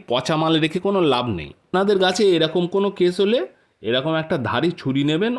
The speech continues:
অথবা ভাঁজ করা যে ছোট ছোট ছুরি পাওয়া যায় সেই ছুরি দিয়ে ভালো করে চেঁচে দেবেন। চেঁচে দিয়ে উপর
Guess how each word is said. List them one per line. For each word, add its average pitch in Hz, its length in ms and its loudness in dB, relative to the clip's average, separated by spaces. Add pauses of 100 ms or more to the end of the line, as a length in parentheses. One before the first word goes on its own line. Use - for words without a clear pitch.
অথবা 165 380 0 (260)
ভাঁজ 120 260 -2
করা 143 260 -2
যে 147 180 -6
ছোট 131 220 -4
ছোট 170 160 -6 (100)
ছুরি 160 220 -4
পাওয়া 156 260 0
যায় 202 200 2
সেই 127 260 0
ছুরি 123 320 0
দিয়ে 160 200 -2 (160)
ভালো 104 360 0
করে 160 240 0 (120)
চেঁচে 123 300 0
দেবেন। 170 280 0 (180)
চেঁচে 127 360 0
দিয়ে 196 300 0 (500)
উপর 123 300 -2